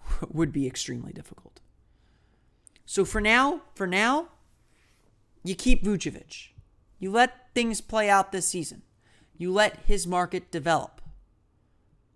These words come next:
And then you evaluate what your options are again.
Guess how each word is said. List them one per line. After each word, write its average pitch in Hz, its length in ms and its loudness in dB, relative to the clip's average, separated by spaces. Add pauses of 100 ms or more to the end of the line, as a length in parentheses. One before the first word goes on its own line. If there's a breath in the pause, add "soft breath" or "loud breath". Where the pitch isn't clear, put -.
(180)
And 175 140 -2
then 196 160 0
you 196 120 0
evaluate 165 720 0
what 151 220 -4
your 147 160 -4
options 139 440 -4
are - 180 -8
again. - 300 -14